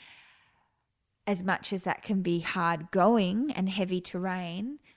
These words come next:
I also am very motivated and hopefully get to explore more now that I've finished a book and have left The Age, so I've got a lot more spare time. I love long form conversation.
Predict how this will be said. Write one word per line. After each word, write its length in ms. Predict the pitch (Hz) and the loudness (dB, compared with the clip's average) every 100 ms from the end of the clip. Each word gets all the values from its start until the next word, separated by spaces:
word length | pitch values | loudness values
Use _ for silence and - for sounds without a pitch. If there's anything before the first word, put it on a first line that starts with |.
| _ _ | _ _
I 180 | 190 190 | -2 0
also 720 | 185 190 - 196 180 180 180 - | 0 -2 -4 -4 -2 0 -2 -4
am 160 | 202 | -6
very 320 | 180 185 185 | -4 -4 -4
motivated 600 | 185 180 175 180 180 180 180 | -4 -4 -6 -6 -6 -6 -6
and 180 | 180 | -8
hopefully 520 | 180 - 180 - 190 175 | -8 -6 -6 -6 -8 -8
get 200 | 180 - | -10 -12
to 120 | 180 | -12
explore 420 | 175 - - 175 | -12 -12 -8 -6
more 460 | 175 175 170 170 196 - | -4 -4 -4 -6 -10 -8
now 260 | 190 180 180 | -6 -4 -4
that 180 | 170 - | -8 -6
I've 120 | 180 | -10
finished 480 | - 190 180 - - | -6 -2 -2 -4 -8
a 40 | |
book 240 | 170 - - | -8 -10 -6
and 260 | 185 185 196 | -2 2 2
have 160 | 196 170 | 0 -6
left 220 | 160 - | -8 -6
The 140 | 180 | -6
Age, 280 | 165 170 180 | -4 -6 -6
so 160 | - 175 | -6 -6
I've 180 | 175 | -6
got 140 | - 233 | -8 -8
a 60 | |
lot 200 | 180 - | -8 -8
more 180 | 175 165 | -6 -6
spare 240 | - - 190 | -8 -10 -8
time. 300 | 180 180 175 - - - _ - | -6 -6 -8 -14 -20 -20 _ 0
I 200 | 196 214 | 2 4
love 420 | 247 202 190 190 | 2 0 0 -4
long 260 | 190 180 175 | -4 -4 -4
form 260 | - 175 185 | -6 -8 -6
conversation. 920 | 190 170 170 185 196 - - - | -8 -8 -6 -4 -4 -4 -10 -12